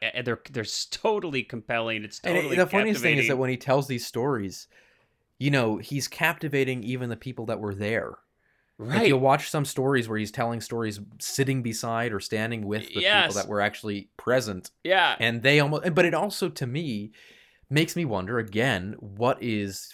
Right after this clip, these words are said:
Speaker 2: factually true in this movie and what is kind of the more
Speaker 1: Always.
Speaker 2: exaggerated truth, because
Speaker 1: Always, yeah.
Speaker 2: I almost feel like a lot of the times when those people that were there were kind of listening to Herzog tell this story, perhaps they're thinking in their head, like, "Well, I don't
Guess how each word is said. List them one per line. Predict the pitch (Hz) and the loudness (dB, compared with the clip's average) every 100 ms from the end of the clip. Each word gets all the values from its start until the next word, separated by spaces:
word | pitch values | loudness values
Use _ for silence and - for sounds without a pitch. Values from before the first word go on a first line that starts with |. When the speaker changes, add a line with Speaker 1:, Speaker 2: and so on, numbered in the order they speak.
| - | -10
Speaker 2:
factually | - 139 - 139 123 107 | -2 -2 -2 -4 -4 -4
true | 107 110 104 | -6 -6 -4
in | |
this | 98 - | -6 -6
movie | 98 104 113 | -6 -4 -4
and | 110 104 | -4 0
what | 113 117 | 0 0
is | 117 104 - | -4 -6 -10
kind | - 107 110 | -6 -4 -4
of | 107 - | -4 0
the | |
more | 127 | 6
Speaker 1:
Always. | 135 131 101 | 8 8 4
Speaker 2:
exaggerated | 95 107 107 135 127 107 90 | 2 4 6 6 4 0 -2
truth, | - 101 98 | -6 -6 -4
because | 110 107 135 180 180 170 | -8 0 6 8 8 6
Speaker 1:
Always, | 127 104 95 90 | 2 2 0 -4
yeah. | 120 113 | 0 6
Speaker 2:
I | 123 | 6
almost | 147 160 147 | 6 4 0
feel | - 139 156 | 0 2 2
like | 110 | 2
a | 110 | 0
lot | 107 | 0
of | 107 | 0
the | |
times | 101 107 104 107 | 0 -2 -4 -4
when | 101 | -8
those | |
people | - 127 120 107 | -6 -6 -2 -2
that | 101 | -2
were | 98 | -2
there | 98 110 104 | 0 0 0
were | 95 | -2
kind | - 95 | -6 -6
of | |
listening | 104 107 95 | -6 -6 -8
to | |
Herzog | 92 101 98 80 | -4 -4 -4 -2
tell | 113 147 | 0 0
this | 135 | 0
story, | - 101 92 95 - - | -4 -2 -2 -4 -12 -10
perhaps | 123 139 170 | 0 2 2
they're | 117 147 | 0 -2
thinking | 135 117 | -2 -6
in | 107 | -4
their | 104 | -2
head, | 110 107 | -2 0
like, | 98 110 | -4 -2
"Well, | 110 | 0
I | 156 | 0
don't | - | -2